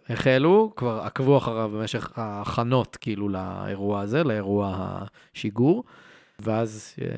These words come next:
עשרים ושניים לפברואר אלפיים ועשרים, יש את היום של השיגור, כמובן שצוות הצילום מגיע לשם כדי לתעד את הדבר הזה. עכשיו, במשך כל היום, החברים ואנשי הצוות של מייק סיפרו שהוא אקסטרה לחוץ,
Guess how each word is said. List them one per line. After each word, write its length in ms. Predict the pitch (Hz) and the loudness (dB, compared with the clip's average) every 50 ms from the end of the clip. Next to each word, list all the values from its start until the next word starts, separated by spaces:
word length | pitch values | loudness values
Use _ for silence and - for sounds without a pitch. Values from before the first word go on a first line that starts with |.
| - - - | -8 -8 -8
עשרים 240 | - - - 143 143 | -8 -6 -2 -2 -2
ושניים 240 | 123 - 139 123 110 | 0 2 2 0 0
לפברואר 380 | 107 - 151 143 139 135 127 | 0 2 2 4 6 6 4
אלפיים 260 | 120 117 - 123 120 113 | 4 4 4 2 2 2
ועשרים, 360 | 117 107 - - 233 226 170 | 0 0 2 2 4 4 4
יש 140 | 143 - 120 | 4 2 2
את 120 | - - | 0 0
היום 340 | 101 101 104 113 123 127 123 | -2 0 2 4 4 4 2
של 140 | - 123 110 | 0 0 -2
השיגור, 400 | 101 - 110 110 147 185 180 143 | -2 -4 0 2 2 2 4 2
כמובן 360 | 139 117 110 110 110 110 101 | -2 -2 -2 -4 -4 -4 -4
שצוות 360 | - 101 - 110 101 101 - | -4 -4 -2 -2 -2 -2 -4
הצילום 360 | 95 - - 104 101 104 101 | -6 -6 -4 -2 -2 -2 -4
מגיע 280 | 101 98 101 107 107 95 | -4 -6 -6 -4 -4 -4
לשם 360 | 92 90 - 98 98 95 87 87 87 _ _ _ _ - - | -6 -6 -6 -8 -8 -8 -8 -10 -14 _ _ _ _ -12 -10
כדי 180 | 101 92 92 | -8 -8 -8
לתעד 240 | 92 92 - 98 98 | -8 -8 -8 -8 -8
את 120 | 92 - | -8 -8
הדבר 280 | 98 - 101 104 127 147 | -8 -8 -4 -2 0 0
הזה. 140 | 165 202 226 208 - - - - | 2 2 0 -2 -2 -10 -20 -14
עכשיו, 160 | - - 123 | -8 -6 -2
במשך 300 | 117 151 175 - - - | 0 2 2 2 0 0
כל 220 | - - 185 185 180 | 4 6 6 6 6
היום, 400 | 165 156 156 160 165 170 170 165 | 6 8 8 8 6 6 2 -4
החברים 720 | - - 123 113 104 - 120 104 107 113 113 131 143 147 135 | -4 -4 -2 -2 -2 -2 -4 -2 0 0 2 4 4 4 4
ואנשי 280 | 117 110 107 104 - 117 | 2 2 0 0 0 -2
הצוות 320 | 113 - - 123 117 123 | -2 0 0 0 0 2
של 160 | - 117 110 | 0 0 0
מייק 260 | 113 117 120 120 - - | 0 0 0 -2 -2 -2
סיפרו 360 | - 117 - - 120 117 120 | -6 -6 -4 0 2 2 2
שהוא 320 | - - 123 113 104 92 - - - - _ _ _ _ _ _ _ - - | 4 2 2 2 2 -2 -6 -12 -20 -20 _ _ _ _ _ _ _ -4 -2
אקסטרה 400 | - 127 - - - - 147 135 | 0 0 0 -2 0 2 2 4
לחוץ, 680 | 117 113 - - - 135 131 123 - - - - - | 4 2 0 4 6 6 6 6 4 2 -8 -14 -14